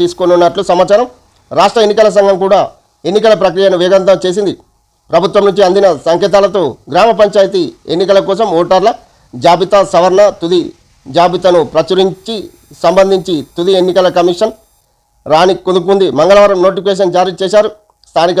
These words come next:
సంస్థలో బీసీలకు నలభై రెండు శాతం రిజర్వేషన్లు అమలు కోసం ఏడాదిన్నర కాలం పాటు రాష్ట్ర ప్రభుత్వం అన్ని ప్రయత్నాలు చేస్తూ వచ్చింది. కానీ అసెంబ్లీలో ఆమోదించి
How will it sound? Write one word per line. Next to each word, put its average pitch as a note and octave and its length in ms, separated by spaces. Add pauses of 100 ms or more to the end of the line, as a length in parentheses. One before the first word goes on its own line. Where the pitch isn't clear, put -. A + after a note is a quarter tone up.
సంస్థలో G3 360
బీసీలకు E3+ 400
నలభై E3 220
రెండు F3 140
శాతం F3+ 280
రిజర్వేషన్లు F3+ 480 (460)
అమలు G3+ 260
కోసం F#3 200 (100)
ఏడాదిన్నర F3+ 600 (100)
కాలం D#3+ 280
పాటు D#3+ 280
రాష్ట్ర D#3+ 240
ప్రభుత్వం D#3+ 320 (600)
అన్ని G#3 240
ప్రయత్నాలు F3 420
చేస్తూ E3+ 260
వచ్చింది. F3 360
కానీ F3+ 200 (640)
అసెంబ్లీలో A3 480
ఆమోదించి G3 460